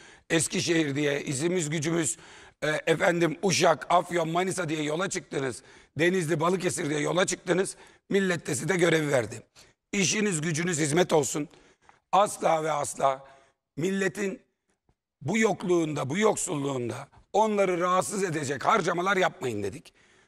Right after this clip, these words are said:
Zaten buna, ikincisi, herkesin çocuğu işsiz.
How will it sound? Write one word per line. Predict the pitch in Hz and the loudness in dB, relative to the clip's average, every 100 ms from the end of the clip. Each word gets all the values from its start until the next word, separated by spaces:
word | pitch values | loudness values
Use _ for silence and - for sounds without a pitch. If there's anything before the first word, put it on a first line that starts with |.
| _ _ _ _ _ - | _ _ _ _ _ 0
Zaten | 226 214 202 180 | 2 4 2 2
buna, | 185 180 - - _ - - _ _ _ _ - | 2 0 -4 -18 _ -20 -20 _ _ _ _ -6
ikincisi, | 202 226 202 190 165 202 - _ _ _ _ | -2 -2 -2 -2 -2 -4 -6 _ _ _ _
herkesin | - 233 196 196 160 | 2 2 2 -4 -4
çocuğu | 147 147 120 117 | -2 -4 -2 -4
işsiz. | 95 - - - | -6 -10 -14 -16